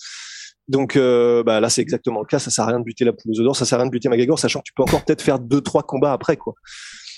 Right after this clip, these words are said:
Et, euh, donc ça, non, ça n'a aucun sens, quelle que soit la manière dont on prend le problème. Donc, et moi, et je suis très étonné que Chael Sonnen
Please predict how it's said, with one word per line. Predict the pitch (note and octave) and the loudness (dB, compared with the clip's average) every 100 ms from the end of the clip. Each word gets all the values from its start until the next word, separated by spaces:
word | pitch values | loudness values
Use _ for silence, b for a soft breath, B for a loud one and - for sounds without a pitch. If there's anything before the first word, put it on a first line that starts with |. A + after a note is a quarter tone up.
| B C#3+ | B 2
Et, | C#3+ C#3 | 4 4
euh, | C3+ C3 B2+ B2+ | 4 4 2 2
donc | B2+ C#3+ | 0 0
ça, | - D#3+ | 0 0
non, | C#3 D3 | 2 2
ça | - | 2
n'a | E3 D#3+ F#3 | 2 2 0
aucun | E3+ F3+ E3+ | 0 -2 -2
sens, | - F#3 - | -2 -4 -6
quelle | - G#3 F#3+ | 0 0 2
que | F3+ | 0
soit | - F#3 | 2 0
la | D#3+ | 0
manière | C3 C#3 D3+ D#3 B2+ | 0 0 2 2 0
dont | A#2+ C#3 | 0 -2
on | B2 | -2
prend | - D3+ C#3 B2+ | 0 0 0 0
le | B2 | 0
problème. | - B2 B2 F#3 F#3 B B B B | 2 4 4 2 -2 B B B B
Donc, | A#2+ B2 F3+ G3 - - B B B B - | -2 0 2 -2 -8 -12 B B B B 0
et | D#3+ | 2
moi, | G#3+ - | 2 2
et | D3 | 2
je | - C#3 | 2 0
suis | - - | -4 -4
très | - A#3 G3 | 0 2 2
étonné | F3 F#3+ G3+ | 2 2 0
que | G3+ C3+ C3 B2+ | 2 2 2 2
Chael | - D#3 | 0 0
Sonnen | D3+ F3 | 0 -2